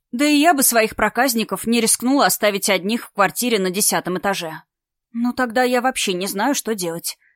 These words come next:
Алина убрала телефон и, достав брелок, открыла машину. «Я почти весь день просидела на сайтах недвижимости, прошерстила там все вдоль и поперек, Вик. Вот смотришь объявление,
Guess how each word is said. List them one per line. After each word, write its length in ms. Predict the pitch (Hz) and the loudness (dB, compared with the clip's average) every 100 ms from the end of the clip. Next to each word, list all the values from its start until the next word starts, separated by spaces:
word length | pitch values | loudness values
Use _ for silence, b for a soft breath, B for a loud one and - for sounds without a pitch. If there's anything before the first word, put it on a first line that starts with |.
| _ _ _ | _ _ _
Алина 360 | - 247 302 262 | -2 2 2 2
убрала 360 | 185 185 185 - | 0 0 2 0
телефон 540 | 180 160 - 240 269 - _ _ | -2 -4 -4 -2 -4 -8 _ _
и, 120 | - | -2
достав 420 | 285 208 - 220 | 2 2 2 0
брелок, 480 | 196 180 170 202 277 | 0 -2 0 0 0
открыла 400 | 196 - 170 175 | -4 -4 -6 -4
машину. 600 | 180 180 - 156 156 156 _ _ _ _ | -2 -4 -4 -4 -4 -8 _ _ _ _
«Я 200 | 220 254 | -6 -4
почти 380 | 247 254 - 254 | -4 -4 -2 -2
весь 220 | 233 196 | -2 -2
день 260 | 185 262 285 | 0 2 2
просидела 520 | 214 - 214 240 277 | 2 0 0 0 0
на 160 | 214 | 0
сайтах 420 | 208 233 254 254 - | 0 0 -2 -2 -2
недвижимости, 760 | 262 233 180 156 151 - 156 156 b b - | -2 -2 -4 -4 -6 -6 -10 -12 b b -2
прошерстила 720 | 302 - 269 - - 330 254 | 0 0 -2 -2 -2 0 2
там 180 | 262 | 0
все 220 | 254 - 262 | 0 -2 -4
вдоль 300 | 220 311 311 | -4 -2 -2
и 20 | |
поперек, 500 | 302 294 302 226 - | -4 -2 0 -2 -2
Вик. 300 | 269 - - _ _ _ | -6 -8 -20 _ _ _
Вот 180 | 254 285 | -4 -2
смотришь 440 | 262 311 294 233 | 0 0 0 -2
объявление, 640 | 226 190 180 170 165 165 | -2 -2 -4 -2 -2 -4